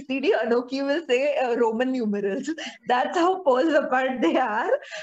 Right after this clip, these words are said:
And I think it will be a very interesting dynamics. But more than that, I would want to point out one thing that Supriya said, that this comes a lot from the societal behavior that we have been dealing with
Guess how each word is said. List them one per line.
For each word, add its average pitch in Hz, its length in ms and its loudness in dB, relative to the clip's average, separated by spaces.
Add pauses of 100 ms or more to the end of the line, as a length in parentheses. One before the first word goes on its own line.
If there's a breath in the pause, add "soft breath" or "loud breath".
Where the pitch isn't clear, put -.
(160 loud breath)
And 302 340 0
I 254 200 0 (140)
think 349 160 -4
it 320 100 -4
will 320 80 2
be 320 120 0
a - 20 0
very 247 260 0
interesting 277 460 -6
dynamics. 247 440 -2
But 403 140 0
more 233 180 0
than 311 180 0
that, 359 140 -2
I 285 120 2
would 277 180 -6
want 226 220 -2
to 311 80 -4 (100)
point 233 300 -2
out 277 200 -2
one 214 260 -2
thing 208 240 -4
that 262 180 -2
Supriya 214 480 -2
said, 240 160 0 (300 soft breath)
that 320 200 0
this 285 220 2
comes 294 440 2
a 285 80 6
lot 226 380 2
from 285 240 -2
the 381 300 0
societal 247 800 -2 (160)
behavior 202 580 0
that 277 220 -2
we 277 100 -2
have 269 180 -2
been 277 360 -6 (100)
dealing 247 400 -2
with 277 160 -4